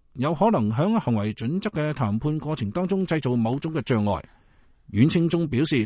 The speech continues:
對任何有可能冒犯中國嘅舉動，越南都將會首先響東盟國家當中形成團結。佢話，最終越南響同日本或者美國共同海上巡邏嘅時候，將會覺得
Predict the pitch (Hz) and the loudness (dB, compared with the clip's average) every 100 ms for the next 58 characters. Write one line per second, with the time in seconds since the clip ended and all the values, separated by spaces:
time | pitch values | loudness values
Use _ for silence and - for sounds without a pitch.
0 | - 220 196 185 143 131 156 185 226 156 | 2 0 2 2 4 2 2 2 2 2
1 | 127 156 151 151 165 254 233 180 165 - | 2 0 -2 0 0 0 0 0 -2 0
2 | 120 165 127 127 - 143 113 107 123 196 | 0 2 2 0 -2 -2 0 -2 2 2
3 | 196 - 202 175 143 - 113 156 190 180 | 2 2 0 2 -2 -2 -2 -2 0 0
4 | 147 190 185 226 202 110 117 170 156 190 | 0 0 0 0 2 0 0 -2 -2 -2
5 | 190 190 190 196 113 110 113 113 117 101 | -2 -2 0 0 0 -2 0 0 0 0
6 | 107 131 - _ - - - - 113 151 | 0 -2 -4 _ -20 -20 -20 -2 2 2
7 | 123 - 143 143 180 - 143 147 120 123 | 2 0 -2 0 -2 -2 -2 0 0 0
8 | 135 208 233 135 117 127 151 - 175 196 | 0 0 0 0 2 0 -2 0 0 0
9 | - 226 156 160 185 - 156 143 107 113 | 0 0 0 0 -2 -2 -4 -2 -2 -2
10 | 180 196 156 135 110 107 143 - 131 135 | -2 0 -2 -2 -2 -2 -4 -4 -2 -2
11 | 143 202 160 - - | 0 -2 -2 -4 -6